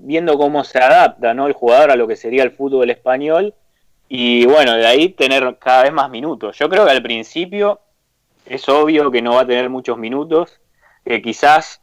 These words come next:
en ese tema lo va a perjudicar en el sentido de los llamados a la selección. Si bien, bueno, Lautaro es un gran jugador, eh, quizás no va a ser tan visto como lo es ahora en el Inter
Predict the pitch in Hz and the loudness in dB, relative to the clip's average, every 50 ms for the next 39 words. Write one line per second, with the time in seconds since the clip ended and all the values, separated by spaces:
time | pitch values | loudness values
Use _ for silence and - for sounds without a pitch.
0 | _ - 123 120 131 131 - - 160 - 139 143 143 151 143 139 131 127 123 120 | _ -10 -8 -6 -6 -4 0 0 0 2 2 0 2 2 2 4 4 4 4 2
1 | 120 120 117 120 127 123 131 127 120 - - 117 113 113 110 - 139 143 151 151 | 2 2 2 2 0 0 -2 -4 -6 -6 -8 -8 -8 -8 -4 0 2 2 2 2
2 | 143 127 117 110 104 - - 110 110 107 123 123 131 123 120 113 110 107 107 104 | 0 -2 -4 -8 -10 -10 -14 -14 -12 -6 -2 0 2 2 2 0 0 -2 -2 -4
3 | 104 98 - 110 110 120 123 117 - 110 110 104 101 - 110 110 110 110 - - | -6 -6 -4 -4 0 0 0 0 0 -2 -2 -2 -2 -4 -4 -4 -4 -4 -6 -4
4 | 135 139 151 170 202 196 _ _ _ _ - _ _ _ - 113 110 117 131 139 | 0 0 0 0 -2 -6 _ _ _ _ -20 _ _ _ -10 -6 -2 0 0 2
5 | 131 135 139 127 113 107 107 107 110 - 131 123 123 120 - - 113 110 123 135 | 2 0 0 0 0 -2 -2 -2 -2 -2 -2 -2 -2 -2 -4 -6 -6 -2 0 0
6 | 139 139 - - 123 117 117 120 127 143 156 175 202 - _ _ _ _ _ _ | 0 -2 -4 -6 -2 0 2 2 4 2 2 0 -2 -6 _ _ _ _ _ _
7 | _ _ _ - 123 117 107 107 107 107 104 104 104 104 104 104 101 101 101 104 | _ _ _ -14 -8 -4 -2 0 0 0 0 -2 -2 -2 -2 -4 -4 -4 -6 -6
8 | 107 _ _ _ _ _ - 113 - 147 143 147 156 143 143 135 - - 139 135 | -10 _ _ _ _ _ -10 -4 0 0 0 0 0 0 0 0 0 -2 -6 -4
9 | - - 139 143 143 139 139 147 165 - - _ - 156 139 127 120 117 117 117 | 0 0 0 2 0 -4 -8 -8 -8 -10 -8 _ -4 -2 -2 -2 -2 -2 0 0
10 | 123 135 135 - 135 131 135 135 131 127 120 117 117 117 117 117 117 117 135 151 | 0 0 0 0 0 2 2 4 4 4 4 2 0 -4 -6 -8 -6 -6 -6 -6
11 | 160 170 - 160 190 190 196 | -8 -6 -2 -2 -2 -2 -2